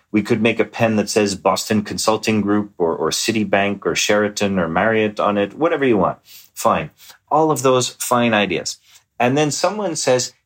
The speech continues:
"Hey, what if we make razors?" So the,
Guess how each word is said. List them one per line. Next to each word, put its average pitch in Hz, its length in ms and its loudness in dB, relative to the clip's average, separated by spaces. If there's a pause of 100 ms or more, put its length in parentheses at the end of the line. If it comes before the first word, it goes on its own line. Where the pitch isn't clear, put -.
"Hey, 202 160 4
what 165 160 4
if 180 120 -2
we 165 120 2
make 143 200 0
razors?" 101 680 0 (840)
So 113 180 2 (320)
the, 123 320 0